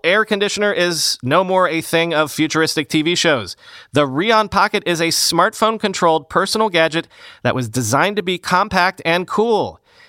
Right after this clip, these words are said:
It works using thermoelectric cooling and can cool the user's body temperature by thirteen degrees Celsius or twenty-three degrees Fahrenheit, and raise your temperature by about eight degrees Celsius or about fourteen degrees Fahrenheit.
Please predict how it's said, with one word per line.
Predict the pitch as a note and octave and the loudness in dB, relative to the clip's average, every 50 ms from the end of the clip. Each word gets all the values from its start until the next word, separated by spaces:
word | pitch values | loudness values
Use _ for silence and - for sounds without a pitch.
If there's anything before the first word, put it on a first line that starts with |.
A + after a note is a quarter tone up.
| - | -14
It | - G2 - | -12 -8 -4
works | G2+ A2+ B2 - - | -4 -4 -2 -2 0
using | A#2+ C3 C3+ A#2+ C3 C3 B2 - - - | 0 0 0 0 -2 -4 -6 -8 -10 -8
thermoelectric | - - D#3 D#3 D#3 D#3 D3 - C3+ C#3 D3+ D3 - D3 - | -2 0 2 2 4 2 2 2 2 0 0 -2 -2 -6 -6
cooling | - - F3+ F#3+ F#3+ F#3+ F3 | -2 -2 0 0 0 -2 -2
and | D3+ D#3 D3 | -4 -6 -6
can | - - F3+ E3+ D#3+ | -2 0 0 0 -2
cool | - - - G#3 A3 A#3+ | -4 -4 -2 -2 0 0
the | A#3+ A3 A3+ G#3 | 0 0 -2 -2
user's | F3+ F#3 G3 E3 F#3+ F3+ D3 | -2 -4 -4 -2 -4 -4 -4
body | B2+ D3+ D3+ F#3+ G3+ G3 | 0 0 0 0 0 -2
temperature | - F3+ D#3 D#3 C#3 D#3 D3 | -2 -2 -2 -2 -2 -2 0
by | C3 C#3+ C3 | 0 0 -2
thirteen | B2 - - F#3+ G3+ - - - G#3+ G3+ G3+ | -2 -2 -2 -2 -2 -2 -4 -4 -2 -2 -2
degrees | F#3 F3+ D3+ D#3+ D#3 C#3+ | -2 -4 -2 -2 -2 0
Celsius | - - G#3 A3 A3 - - F3+ D#3+ E3 - - | 0 2 2 2 2 2 0 -2 -2 -2 -2 -2
or | C3 B2+ | -4 -4
twenty-three | - - - - D3 D#3+ F3 F#3 - - C#3+ D3 C#3 | -6 -6 -4 -2 -2 0 -2 -4 -6 -4 -4 -2 -2
degrees | C3+ C3+ A#2+ B2 B2 B2 - | -2 -2 -2 -2 -2 -2 -4
Fahrenheit, | - - G3+ G#3+ A3 G#3 F3 C#3+ C3+ G2+ F2 - - _ - - - - - - - _ | -2 0 0 2 2 2 0 -2 -4 -4 -6 -10 -16 _ -20 -20 -20 -20 -20 -20 -14 _
and | - C3+ C3+ C3 B2 A#2+ | -4 -2 -2 -2 0 2
raise | C3 F3 G#3+ B3 B3 A3 | 2 2 2 2 0 0
your | G#3 G#3 | 0 -2
temperature | G3 - G3+ F#3 F3 - F#3+ G3 | 0 0 0 0 0 0 -2 0
by | F3 F3+ E3 | 2 2 2
about | E3 D#3+ D#3 D#3 | 4 4 2 2
eight | D3 E3 A3 A3 | 2 0 -2 -2
degrees | A#3 F#3+ F3 E3 D#3 - | -4 -2 0 0 0 0
Celsius | - - C#3 C3 - - C3 C#3+ - - - | 0 0 0 0 0 -2 -2 -2 -2 -2 -2
or | B2+ A#2+ | -2 0
about | A2+ A#2 A2 A2+ - | 0 0 0 -2 -2
fourteen | - - A2+ G#2 - - - G3+ G3 F3+ | -4 -6 -6 -6 -4 -2 -2 -2 -2 -2
degrees | E3 C3+ C#3+ C3 A#2+ - | -2 -2 -2 -2 -2 -2
Fahrenheit. | - B2+ A2+ G#2+ G2 - - F2 - - | -2 -2 -2 -2 -2 -4 -6 -6 -8 -12